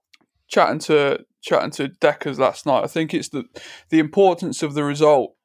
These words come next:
for everybody is everything at the minute, isn't it? You know, when there's no fans,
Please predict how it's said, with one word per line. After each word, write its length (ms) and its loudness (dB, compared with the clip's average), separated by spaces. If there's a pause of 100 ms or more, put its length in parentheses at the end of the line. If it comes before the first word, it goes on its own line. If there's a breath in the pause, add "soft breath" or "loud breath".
for 140 -2
everybody 800 0 (300)
is 180 -2
everything 640 0
at 140 -2
the 80 0
minute, 260 0
isn't 240 0
it? 160 -4 (140)
You 120 -6
know, 120 -2
when 160 2
there's 120 -4
no 220 2
fans, 680 -2